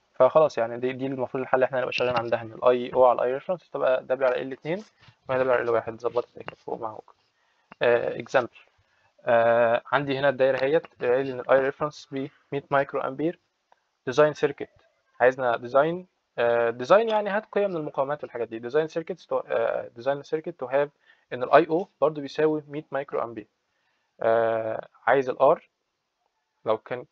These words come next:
كيو واحد و كيو اتنين are matched، اللي هما إيه؟ identical، ال W بتاعتهم هما الاتنين بكذا، وال L بكذا، وال في تي إن بكذا، ال كي إن بكذا. What is the lowest possible، آه، في أو when، ماشي. فأنا هنا ال I reference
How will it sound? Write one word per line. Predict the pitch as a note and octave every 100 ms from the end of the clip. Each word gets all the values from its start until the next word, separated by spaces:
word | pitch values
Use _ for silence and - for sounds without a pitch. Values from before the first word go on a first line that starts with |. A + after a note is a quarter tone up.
| _
كيو | - C#3
واحد | C3+ B2+ C3
و |
كيو | C3+ C#3
اتنين | C#3+ C3 B2
are | B2 A#2+ D3
matched، | - A3+ G#3+ _ _ _ _ -
اللي | B2
هما | C3+
إيه؟ | C3 C3+
identical، | B2 D3+ E3+ -
ال | F3 F3+ C3+
W | D3
بتاعتهم | D3+ C#3+ C#3+ D3+
هما | D3 C#3+
الاتنين | C#3 D3+
بكذا، | D3 D3 D#3+
وال | D#3 - D3+
L |
بكذا، | D3 - E3+ F#3+ _ _ _ _
وال | C#3+ D3
في | C#3
تي | D3 D#3
إن | C#3+
بكذا، | D3 - D3 D3+
ال | - -
كي | - D3
إن | C3
بكذا. | - A#2 - _ _ -
What | C#3+ C#3+
is |
the | B2+ B2+
lowest | C#3 - C#3
possible، | C3+ C3+ B2 A#2 A#2
آه، | A2+ A2+ A2+ A#2 A#2 - _ _ _ _ _ _ _ _ -
في | B2 -
أو | C3 C#3+ D3
when، | C3 C3+ C3+ D3
ماشي. | B2+ - _ _ _ _ _ _ _ _ _ _ _ _ _ _ _ _ -
فأنا | C3+ D3
هنا | D3+
ال | D3
I | C#3+ D3+ D#3
reference | F#3 F#3+ -